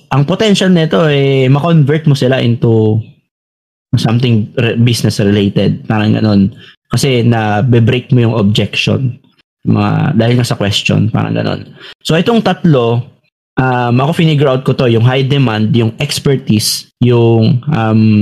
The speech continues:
inquiry topics. Ito yung mga content pillar. Para nang sa ganun, dito lang ako papunta. Pag hindi tungkol dito sa mga, sa tatlong to, hindi ko pag-uusapan.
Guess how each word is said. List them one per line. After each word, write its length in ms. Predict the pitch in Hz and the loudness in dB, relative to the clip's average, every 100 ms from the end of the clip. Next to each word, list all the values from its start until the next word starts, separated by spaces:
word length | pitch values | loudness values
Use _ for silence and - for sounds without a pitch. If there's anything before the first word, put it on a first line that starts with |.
| 104 110 - | 2 0 0
inquiry 580 | 147 151 135 127 123 120 | -2 0 0 0 0 -2
topics. 720 | 117 113 - 104 - - - - | -2 -4 -4 -6 -8 -12 -8 -4
Ito 160 | 139 | 0
yung 120 | 131 | 2
mga 200 | 127 123 | 2 0
content 400 | 123 120 120 120 113 | -2 -2 0 -2 0
pillar. 460 | 113 107 98 - | 0 0 0 -2
Para 320 | - 113 117 | -2 -2 0
nang 200 | 117 131 | 2 2
sa 120 | 139 143 | 0 0
ganun, 400 | 123 110 107 117 - - - _ - | 0 0 0 -2 -6 -20 -20 _ -2
dito 280 | 139 151 165 | -2 0 0
lang 160 | 151 | 0
ako 160 | 147 143 | 0 -2
papunta. 500 | 143 - 113 107 104 | -2 0 0 0 -2
Pag 200 | 120 127 | 0 0
hindi 320 | 139 143 165 | 2 2 0
tungkol 400 | 165 156 156 151 | 0 0 2 2
dito 280 | 135 160 165 | 2 0 -2
sa 120 | 156 | 0
mga, 440 | 156 151 147 143 143 | 0 2 0 0 -2
sa 120 | 151 | -2
tatlong 480 | 156 156 151 139 127 | -2 -2 0 0 0
to, 300 | 107 107 110 _ _ _ _ _ _ - | -2 -4 -6 _ _ _ _ _ _ -2
hindi 360 | 147 147 160 165 | 2 2 2 0
ko 440 | 165 156 147 143 | 0 2 2 0
pag-uusapan. 960 | 139 127 120 104 - 101 - 107 - | -2 -2 0 -2 -2 -4 -2 -2 0